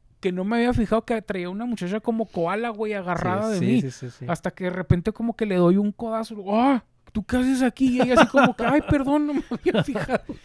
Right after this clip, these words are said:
Speaker 2: Sí.
Speaker 1: Pero bueno, el caso
Speaker 2: Eso, eso me pasó también aquí en la Feria de Juárez, cuando me metí a la casa embrujada antes de la pandemia, hace como tres años. Me metí, pero yo estaba bien pedote, güey, estaba ebrio.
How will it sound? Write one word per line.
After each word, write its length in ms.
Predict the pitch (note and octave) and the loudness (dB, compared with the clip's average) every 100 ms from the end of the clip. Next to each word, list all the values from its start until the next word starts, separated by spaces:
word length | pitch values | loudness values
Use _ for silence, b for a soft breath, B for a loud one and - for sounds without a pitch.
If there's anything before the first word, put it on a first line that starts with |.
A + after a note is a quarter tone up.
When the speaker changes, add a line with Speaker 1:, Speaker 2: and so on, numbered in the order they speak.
| - - - | -14 -10 -10
Speaker 2:
Sí. 180 | - G#3+ G#3 B B | -6 -6 -8 B B
Speaker 1:
Pero 140 | F#3+ G#3 | -2 0
bueno, 180 | A#3 F3+ B B B | 0 -4 B B B
el 140 | E3 | -4
caso 360 | - F3+ A#2+ A#2+ | 0 0 2 0
Speaker 2:
Eso, 80 | - | -6
eso 180 | A#2 C3 | -6 -2
me 80 | B2+ | -2
pasó 240 | A2+ A2+ | -2 -2
también 260 | B2 A#2 A#2+ | -2 0 -2
aquí 160 | - | -2
en 60 | A#2+ | -4
la 80 | A#2+ | -2
Feria 280 | B2 B2 B2 | 0 0 -2
de 100 | A2+ | -4
Juárez, 520 | G#2 A2 B2 - - | -6 -8 -8 -10 -18
cuando 220 | - G#2+ G#2 | -10 -6 -6
me 80 | |
metí 200 | G2+ G2 | -8 -8
a 40 | G#2 | -6
la 100 | A#2+ | -4
casa 320 | A#2 - C3 | -6 -6 -6
embrujada 480 | B2 A#2 - A#2+ D3 | -4 -6 -4 -2 -2
antes 220 | C#3+ C#3+ | -2 -2
de 60 | C3+ | -2
la 120 | C3 | -2
pandemia, 520 | - G#2+ A#2+ D#3 D#3 | -4 -6 -6 -4 -4
hace 180 | C#3 C#3 | -6 -10
como 200 | B2+ A2+ | -8 -8
tres 200 | - A#2 | -8 -6
años. 300 | C3 D3 - b b b b b - | -4 -4 -8 b b b b b -10
Me 80 | A2+ | -6
metí, 300 | A#2 - A2+ | -4 -4 -6
pero 240 | - C3+ | -2 -4
yo 200 | B2 A2+ | -4 -4
estaba 380 | A#2 C3 B2+ C#3+ | -4 -4 -2 0
bien 240 | C3+ B2+ B2+ _ _ _ - | 0 -2 -4 _ _ _ -6
pedote, 380 | C#3+ A#2+ - | -6 -6 -6
güey, 140 | D3+ C#3+ | -4 -4
estaba 340 | - C3+ C3+ | -4 -4 -2
ebrio. 360 | C3 D3+ D3 | -2 -2 -2